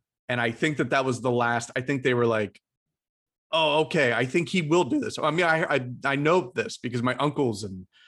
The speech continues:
aunts all said this. They all said Trump will bring the businesses here. They will, he will bring this back.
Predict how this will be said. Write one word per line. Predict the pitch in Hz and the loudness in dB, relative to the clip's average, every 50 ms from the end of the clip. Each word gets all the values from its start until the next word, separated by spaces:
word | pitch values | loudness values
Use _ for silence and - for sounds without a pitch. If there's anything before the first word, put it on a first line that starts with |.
| _ _ _ _ _ _ _ - | _ _ _ _ _ _ _ -2
aunts | 135 147 160 147 123 - | 0 0 0 0 -2 -2
all | - 135 135 127 | -2 0 0 0
said | 120 - - 143 147 123 | 0 2 2 2 2 0
this. | 107 95 87 - | -2 -8 -6 -2
They | - 123 | 0 2
all | 120 135 156 156 | 4 4 2 2
said | - - 160 156 147 120 104 | 0 0 2 2 2 0 -2
Trump | - - 135 131 131 127 | -6 -4 -2 -2 0 0
will | 135 131 120 | 0 0 0
bring | 107 107 117 113 120 123 123 123 123 117 117 - - - | 0 -2 0 0 2 2 2 2 0 -2 -2 -4 -6 -8
the | 127 113 | -6 -2
businesses | 107 127 123 113 117 107 - 123 110 104 | 0 0 0 0 -4 -6 -6 -8 -8 -6
here. | - 135 123 110 95 92 - | -2 -2 0 -2 -2 -4 -4
They | - 120 | -2 0
will, | 113 117 123 127 - - 113 | 0 0 0 -2 -4 -10 -8
he | 117 120 | -4 -2
will | 127 131 131 | 0 0 0
bring | 113 - 131 135 135 139 139 | 0 0 0 0 0 0 0
this | 131 123 117 - | 0 0 -2 -2
back. | - 123 117 113 95 - _ - | -4 -4 -4 -4 -4 -8 _ -20